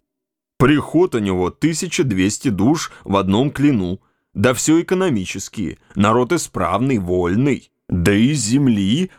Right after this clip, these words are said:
у причта, кроме указанной, жертвованной много. Озеро рыбное есть, щуки вот этакие водятся. Волосной голова, писарь, сельский старшина, все приятели.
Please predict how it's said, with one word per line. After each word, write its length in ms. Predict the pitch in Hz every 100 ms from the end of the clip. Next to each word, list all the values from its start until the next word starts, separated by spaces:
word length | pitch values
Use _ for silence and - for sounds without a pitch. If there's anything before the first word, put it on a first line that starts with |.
| -
у 100 | 131
причта, 720 | 135 135 135 - - 120 104
кроме 360 | - 123 123
указанной, 800 | 120 - 123 110 95 104 104 101 _ -
жертвованной 920 | 95 90 143 104 - 90 95 95 95
много. 520 | 101 101 87 80 73 _ _ -
Озеро 520 | 151 170 143 139 127
рыбное 420 | 110 90 87 82
есть, 460 | 80 78 67 - _
щуки 640 | - - 120 160 175 123 -
вот 340 | - 117 175 -
этакие 540 | 165 185 95 - 107
водятся. 580 | 104 117 80 73 - - _ _ _ _
Волосной 560 | - 123 151 131 156 160
голова, 460 | 143 147 107 104 139
писарь, 560 | - 123 156 - 110 - _ -
сельский 560 | - 143 151 - 147
старшина, 580 | 127 147 - 117 120 147
все 300 | - - 127
приятели. 760 | 143 156 98 110 160 156 104